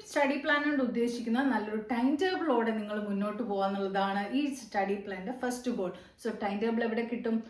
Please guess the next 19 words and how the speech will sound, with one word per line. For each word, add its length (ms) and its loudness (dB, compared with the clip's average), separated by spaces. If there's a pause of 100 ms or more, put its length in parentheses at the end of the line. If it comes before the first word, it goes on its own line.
(160)
നമ്മുടെ 240 4
പ്രോപ്പർ 400 -2
എ 100 0
സിയുടെ 440 -2 (260)
Telegram 480 6
ചാനൽ 340 0
നിങ്ങൾ 200 -2
ജോയിൻ 360 0
ചെയ്യുക. 380 2 (260)
ഡെയിലി 300 4
ടോപ്പിക്സ് 460 2
ഇടും. 280 0 (300)
So, 60 6
വർക്കിംഗ് 500 4
കാൻഡിഡേറ്റ്സ് 540 0
ആണെങ്കിൽ 280 2
നിങ്ങൾക്ക് 320 0
രാവിലെയോ 520 6
വൈകുന്നേരമോ 920 2